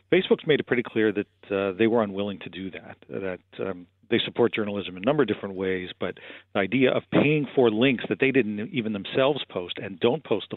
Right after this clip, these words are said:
full articles was a step too far. And they said that if Australia moved ahead with this, that they would simply stop the sharing of news articles. It just wasn't worth enough to them in terms of user experience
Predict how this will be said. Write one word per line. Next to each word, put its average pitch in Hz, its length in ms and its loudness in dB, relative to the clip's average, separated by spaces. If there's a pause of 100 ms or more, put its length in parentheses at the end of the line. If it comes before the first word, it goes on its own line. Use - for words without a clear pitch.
full 101 140 -4
articles 90 400 -4 (460)
was 98 100 -2
a 101 140 2
step 120 240 2
too 107 120 0 (140)
far. 196 260 4
And 185 80 4
they 135 160 2
said 143 140 4
that 123 100 4
if 110 120 0
Australia 147 440 4
moved 117 240 2
ahead 185 300 4
with 160 220 0
this, 113 160 2 (400)
that 127 120 2
they 135 80 6
would 117 200 4
simply 131 260 0 (160)
stop 127 380 2
the 117 100 2 (140)
sharing 123 300 4
of 104 120 0
news 151 180 -2
articles. 90 460 -4
It 98 80 -14
just - 180 -4
wasn't 120 240 0
worth 113 280 0
enough 104 260 -2 (140)
to 117 80 0
them 85 340 -6 (320)
in 104 100 -6
terms 98 280 -4
of 92 120 -4
user 101 380 -2
experience 139 640 -2